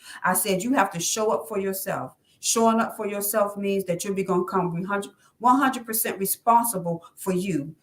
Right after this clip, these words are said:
You're gonna take charge of your life and your destiny. But if you don't know how to do that and you're kinda apprehensive, you're still sitting on the sidelines waiting, let me explain something. These women in who are making history and creating legacies,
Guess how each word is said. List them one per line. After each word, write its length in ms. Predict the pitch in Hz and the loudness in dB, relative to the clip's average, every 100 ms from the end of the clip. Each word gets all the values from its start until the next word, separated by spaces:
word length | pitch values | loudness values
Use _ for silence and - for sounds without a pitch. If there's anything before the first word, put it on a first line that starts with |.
| _ | _
You're 200 | 170 254 | 2 4
gonna 240 | 262 254 | 4 2
take 260 | 247 233 220 | 2 0 0
charge 320 | - 202 190 | 0 2 4
of 140 | 175 165 | 2 0
your 160 | 165 | 0
life 400 | 160 175 185 185 - | 4 4 4 2 2
and 180 | 190 190 | 4 6
your 140 | 175 | 4
destiny. 640 | 160 190 - - 127 110 - _ - - | 2 2 2 -2 -10 -10 -16 _ -20 2
But 100 | 233 | 6
if 100 | 226 | 8
you 80 | 277 | 8
don't 280 | 277 254 247 | 6 6 4
know 200 | 262 247 | 4 4
how 300 | 277 269 262 | 4 4 4
to 100 | 247 | 0
do 220 | 202 247 | -4 -2
that 320 | 208 185 190 - _ - | 0 0 -2 -10 _ 0
and 240 | 196 196 | 4 4
you're 140 | 214 214 | 2 0
kinda 320 | 262 214 - | 0 0 2
apprehensive, 640 | 202 220 226 233 233 226 175 | 4 2 0 -2 0 -2 -2
you're 120 | 185 | -2
still 320 | - 240 226 | -4 -2 -2
sitting 280 | - 247 226 | -2 -2 -2
on 120 | 208 | 0
the 80 | 190 | 0
sidelines 680 | - 240 254 214 190 180 180 | 4 6 6 4 2 2 0
waiting, 460 | 196 247 190 180 180 - - | 0 0 0 -2 -4 -10 0
let 160 | 226 | 6
me 80 | 262 | 6
explain 400 | 269 - 247 226 | 4 0 -2 -2
something. 300 | 226 170 170 | -2 -2 -2
These 260 | 202 262 254 | 2 2 2
women 320 | 262 262 254 | 4 4 4
in 160 | 233 | 0
who 180 | 247 254 | 0 2
are 80 | 196 | 4
making 360 | 196 226 254 277 | 4 0 2 2
history 360 | 269 269 247 | 2 0 -4
and 140 | 214 214 | -6 -4
creating 320 | 254 233 233 | -2 -2 2
legacies, 560 | 240 247 247 254 240 | 2 2 -2 -6 -6